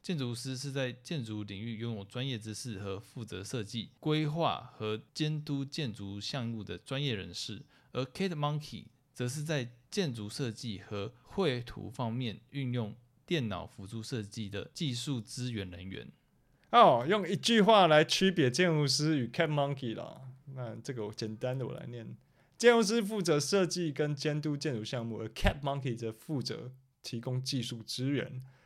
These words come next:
Speaker 2: 负责使用电脑辅助设计软件进行绘图和文件准备。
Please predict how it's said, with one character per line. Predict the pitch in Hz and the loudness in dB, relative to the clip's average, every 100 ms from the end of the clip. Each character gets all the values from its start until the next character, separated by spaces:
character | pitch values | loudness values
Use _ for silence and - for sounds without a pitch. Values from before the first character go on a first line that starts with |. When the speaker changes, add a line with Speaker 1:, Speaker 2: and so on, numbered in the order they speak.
| _ | _
Speaker 2:
负 | 170 | -2
责 | 127 | 0
使 | 110 | 0
用 | 120 123 | -2 -2
电 | 160 120 | 0 -2
脑 | 107 | -4
辅 | 113 107 | -6 -6
助 | 123 | -4
设 | 117 127 | -2 -2
计 | 120 | -2
软 | 107 - 123 | -4 -6 -6
件 | 127 113 | -6 -6
进 | 117 110 | -6 -8
行 | 104 | -8
绘 | - 123 | -4 -4
图 | 101 117 | -4 -12
和 | 107 110 | -12 -12
文 | 117 110 | -10 -8
件 | 117 107 | -8 -8
准 | 104 120 | -10 -14
备。 | - 110 | -14 -14